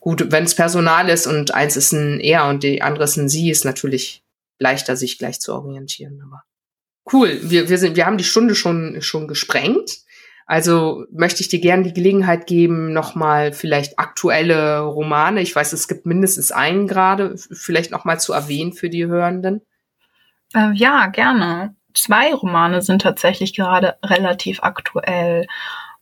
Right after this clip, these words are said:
Speaker 2: Ähm, und einer ist auch Science Fiction und ein anderer ist Fantasy, der demnächst kommt. Ähm, im August ist Im Auge der Leere erschienen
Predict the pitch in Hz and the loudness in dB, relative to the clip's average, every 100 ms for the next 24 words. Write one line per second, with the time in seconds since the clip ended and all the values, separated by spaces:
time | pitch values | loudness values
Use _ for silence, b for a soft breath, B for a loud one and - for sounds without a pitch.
0 | 185 180 180 180 180 185 185 175 185 185 | 4 4 4 0 0 0 0 0 0 0
1 | 196 - 170 - 170 175 - 202 - 254 | -2 -2 -2 -2 -2 -2 -2 -2 0 2
2 | 269 349 _ _ _ _ - 202 196 190 | 0 -4 _ _ _ _ 0 4 4 4
3 | 190 - 180 170 180 185 190 180 175 185 | 2 -2 -4 -2 -2 -2 0 2 2 0
4 | 202 - 175 170 - 202 226 214 - _ | -4 -4 -4 -4 -6 -10 -8 -10 -12 _
5 | _ - 170 160 165 165 156 - - - | _ -6 -4 -2 -2 -2 -2 -6 -8 -6
6 | - - B B B B B B 180 180 | -6 -10 B B B B B B 2 2
7 | 180 175 - 190 180 - 247 - - - | 0 -2 0 2 2 2 0 2 -4 -6
8 | - - B - 214 208 - - - - | -10 -14 B 0 2 2 -2 -4 -6 0
9 | 202 202 175 180 180 180 170 175 180 226 | 0 2 -2 -2 -2 -2 -2 -2 0 0
10 | 240 240 - 240 240 269 359 | 0 0 0 2 4 2 -2